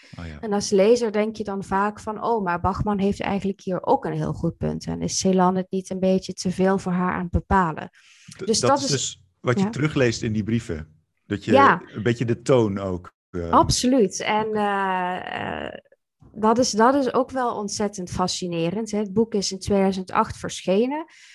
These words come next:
Speaker 2: De eerste sensatie was van, "Oké, deze twee heel beroemde auteurs hebben dus echt een liefdesrelatie gehad." Voorheen was wel duidelijk dat er her en der wat intertextualiteit zit.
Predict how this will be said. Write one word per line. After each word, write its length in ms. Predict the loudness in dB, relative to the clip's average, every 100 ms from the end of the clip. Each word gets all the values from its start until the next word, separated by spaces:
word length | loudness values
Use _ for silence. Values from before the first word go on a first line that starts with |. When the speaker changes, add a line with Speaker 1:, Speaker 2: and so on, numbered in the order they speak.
| -20 _
Speaker 2:
De 120 | -2
eerste 360 | 4 4 4 -2
sensatie 640 | -4 -2 2 2 0 -2
was 200 | -2 -4
van, 120 | -6 -10
"Oké, 300 | -2 0 2
deze 320 | 2 2 -4
twee 300 | -2 0 2
heel 220 | 2 2
beroemde 440 | 0 0 -2 -2
auteurs 560 | -2 -2 -2 0 0 0
hebben 260 | 0 0 -2
dus 260 | -4 -4
echt 340 | -2 -2 -4 -6
een 160 | -4
liefdesrelatie 1300 | 0 0 0 -6 -4 -6 -4 -2 0 0 0 -4 -8
gehad." 300 | -6 -6 -6
Voorheen 360 | -8 0 2 2
was 240 | 2 0
wel 180 | -2 -2
duidelijk 460 | 2 2 2 -2 -4
dat 180 | -6 -6
er 160 | -8 _ -20 -20 -8
her 220 | 0 2
en 120 | 2 2
der 240 | 4 4
wat 160 | 2 -2
intertextualiteit 1300 | -8 -8 -10 -8 -6 -8 -8 -8 -6 0 2 2 -2
zit. 420 | -2 -2 -4